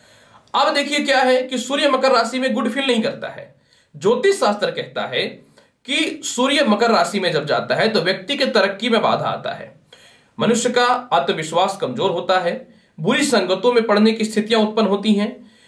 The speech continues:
व्यक्ति के अंदर क्रोध, चिड़चिड़ापन और उसका जो है confident भी लो होने लगता है। इंसान कुछ ऐसे ऐसे लोगों से संपर्क में आने लगता है जो नीच कर्मी होते हैं। तो अगर आपको निचता सूर्य के,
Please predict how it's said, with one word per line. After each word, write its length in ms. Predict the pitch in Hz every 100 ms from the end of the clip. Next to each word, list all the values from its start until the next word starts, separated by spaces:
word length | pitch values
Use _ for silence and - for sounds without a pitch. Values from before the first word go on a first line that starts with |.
| _ 143
व्यक्ति 580 | 208 214 - 285 277
के 140 | - 233
अंदर 240 | 226 233
क्रोध, 520 | 226 170 196 254 247
चिड़चिड़ापन 840 | - 185 180 202 220 160 185 247 - - _ -
और 480 | 156 214 226 - - _ _ -
उसका 440 | 185 - 247 254
जो 240 | 180 170 202
है 340 | 156 214 240
confident 600 | 220 180 - 202 240 240
भी 360 | 180 233 - - 147
लो 200 | 196 175
होने 180 | 151
लगता 320 | 110 - - -
है। 260 | - - _ _ _ - _ -
इंसान 560 | 220 226 247 262 269
कुछ 340 | - 277 - -
ऐसे 220 | 208 262
ऐसे 140 | 254
लोगों 240 | 233 220 247
से 120 | 226
संपर्क 440 | 220 196 214 226
में 260 | 220 220 220
आने 220 | 151 202
लगता 320 | 214 - -
है 340 | 147 165 - - -
जो 120 | 160 220
नीच 320 | 262 311 -
कर्मी 280 | 180 170 156
होते 260 | 123 -
हैं। 280 | - - - _ _ _ _
तो 60 | 262
अगर 400 | 254 - 214 311
आपको 580 | - 226 254 - 240 277
निचता 480 | 208 196 214 226 285
सूर्य 380 | 277 240 247
के, 40 | 254